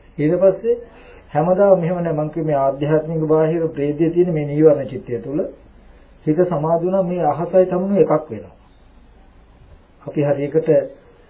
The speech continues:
වතුරකට ගිහිල්ලා ඇස්සරලා බැලුවාම ඒ වගේ මේ අහස සම්පූර්ණ ප්‍රකට වෙන දවසක් තියෙනවා. එදාට මේ පේන අරමුණයි තමනුයි කියලා වෙන්ව පේන්නේ එකම සිද්ධිය. අර මං කිව්වේ දැන්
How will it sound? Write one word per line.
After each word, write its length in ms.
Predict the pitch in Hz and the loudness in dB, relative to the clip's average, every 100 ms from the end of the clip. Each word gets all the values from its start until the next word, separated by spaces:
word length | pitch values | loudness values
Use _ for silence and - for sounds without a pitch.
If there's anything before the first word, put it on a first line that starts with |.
| _ | _
වතුරකට 480 | 131 120 139 151 156 | -10 -10 -6 -2 -2
ගිහිල්ලා 320 | 143 151 147 | -2 0 2
ඇස්සරලා 360 | 143 156 147 143 | 2 0 0 0
බැලුවාම 460 | 147 147 151 160 160 - - - _ _ _ _ _ _ - _ _ _ | 0 -2 -2 -2 -4 -8 -20 -20 _ _ _ _ _ _ -20 _ _ _
ඒ 140 | 147 160 | 0 4
වගේ 300 | 180 180 214 | 6 4 2
මේ 180 | 180 180 | 2 2
අහස 240 | 160 185 | 2 0
සම්පූර්ණ 560 | 185 165 180 185 202 190 | 0 -4 -4 0 2 4
ප්‍රකට 280 | 160 156 156 | 2 0 0
වෙන 160 | 139 | -4
දවසක් 360 | 117 117 113 104 | -4 -8 -8 -16
තියෙනවා. 420 | - 92 - - - - - - - - - - - | -18 -20 -20 -20 -20 -20 -20 -20 -20 -20 -20 -20 -8
එදාට 500 | 147 180 196 220 214 233 | 4 6 6 4 6 6
මේ 360 | 185 190 202 190 170 - | 6 2 0 0 -2 -8
පේන 360 | 151 160 185 190 | -2 0 2 0
අරමුණයි 640 | 190 190 190 196 208 196 | 0 2 0 0 -4 -4
තමනුයි 380 | 175 180 202 196 | -2 -2 -2 0
කියලා 220 | 202 180 | 2 4
වෙන්ව 220 | 175 180 175 | 4 2 0
පේන්නේ 360 | 160 156 147 | 2 0 -2
එකම 260 | 151 202 175 | -6 -2 -2
සිද්ධිය. 440 | 151 131 110 104 - - - - _ _ - - | -2 -8 -14 -20 -20 -20 -20 -20 _ _ -20 -10
අර 120 | 139 | -2
මං 160 | 143 143 | 0 0
කිව්වේ 240 | 143 139 135 | -2 -4 -4
දැන් 180 | 131 | -4